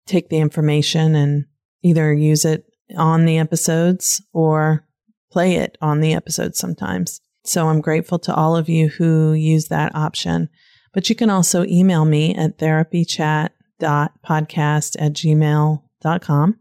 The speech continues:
Therapy Chat's gonna get a overhaul of its website in twenty twenty as well,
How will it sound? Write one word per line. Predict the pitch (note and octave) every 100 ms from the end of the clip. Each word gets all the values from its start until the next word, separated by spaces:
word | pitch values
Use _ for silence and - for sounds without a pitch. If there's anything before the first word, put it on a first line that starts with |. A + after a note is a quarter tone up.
| _ _ _ _
Therapy | F3 F3 F#3
Chat's | F3+ F3 D#3+
gonna | - E3+
get | D#3 E3 D#3 D#3 - _ E3+
a | D#3 D3+ D3 D3+ - -
overhaul | E3+ E3+ F3 F3 D#3+ D#3
of | D#3
its | D3+
website | E3+ D#3 - D#3 D3+
in | D3+ D3+
twenty | - D3+ D3+
twenty | - D#3 D3+ D3+
as | D3
well, | D3+ C#3+ D3+ F#3